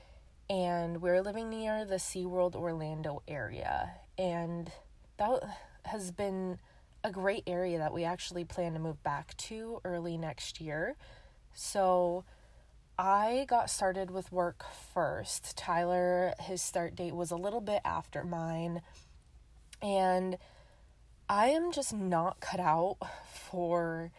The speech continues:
the food industry. I was a hostess, so I wasn't actually working with food, but that environment is just not for me. But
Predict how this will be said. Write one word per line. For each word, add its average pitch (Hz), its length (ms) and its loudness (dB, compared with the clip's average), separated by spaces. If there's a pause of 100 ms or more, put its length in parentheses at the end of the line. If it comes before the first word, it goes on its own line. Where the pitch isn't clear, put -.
(520)
the 175 260 -4
food 170 440 -2
industry. 160 800 -6
I 190 100 4
was 196 180 -2
a 220 60 -6
hostess, 185 640 -2
so - 160 -4
I 180 80 2
wasn't 180 320 -2
actually 170 400 -4
working 160 720 -4
with 151 240 -6 (220)
food, 160 400 -6 (500)
but 165 540 4 (380)
that 196 120 4
environment 180 720 2
is 165 220 -4
just 160 520 -2
not 156 340 -4
for - 140 -16
me. - 320 -10
But - 260 4